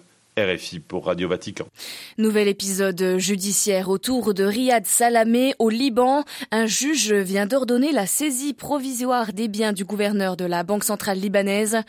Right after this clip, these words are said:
Speaker 2: En poste depuis mille neuf cent quatre-vingt-treize, Riyad Salamé fait l'objet d'enquêtes en Europe et au Liban. Il est suspecté de détournement massif de fonds publics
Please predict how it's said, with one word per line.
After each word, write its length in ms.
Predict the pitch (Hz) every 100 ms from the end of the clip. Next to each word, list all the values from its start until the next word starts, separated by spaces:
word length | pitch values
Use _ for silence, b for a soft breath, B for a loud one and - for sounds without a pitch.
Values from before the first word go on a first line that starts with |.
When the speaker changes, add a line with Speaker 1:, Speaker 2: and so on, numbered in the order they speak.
| B B B -
Speaker 2:
En 160 | 190
poste 420 | 165 180 170 - 180
depuis 380 | 175 170 -
mille 260 | 196 226 240
neuf 180 | 240 220
cent 220 | - 240
quatre-vingt-treize, 800 | 226 220 233 240 220 247 220 180
Riyad 420 | 190 185 226 208
Salamé 520 | - 214 208 214 269
fait 160 | 247 285
l'objet 280 | 277 226 240
d'enquêtes 520 | 226 214 208 185 -
en 140 | - 269
Europe 400 | 262 247 226 - -
et 140 | 294
au 80 | 277
Liban. 400 | 240 214 226 269 B B B
Il 220 | 196 202
est 80 | 185
suspecté 760 | 170 262 277 - 262 - 294 320
de 180 | 220 226
détournement 760 | 208 302 302 269 247 233 220
massif 640 | 202 240 - - 240 185
de 100 | 185
fonds 300 | 175 - 214
publics 480 | 202 233 240 302 311